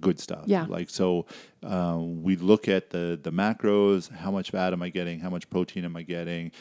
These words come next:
Speaker 1: and am I getting enough green leafy vegetables, all that kind of stuff, and then trying to find, um, the, the vegetables and the,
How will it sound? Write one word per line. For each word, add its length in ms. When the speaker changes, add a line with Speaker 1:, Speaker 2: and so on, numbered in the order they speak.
Speaker 1:
and 80
am 60
I 80
getting 240
enough 260
green 320
leafy 240
vegetables, 800
all 160
that 160
kind 140
of 80
stuff, 320
and 140
then 240
trying 320
to 80
find, 600
um, 600
the, 460
the 80
vegetables 600
and 220
the, 300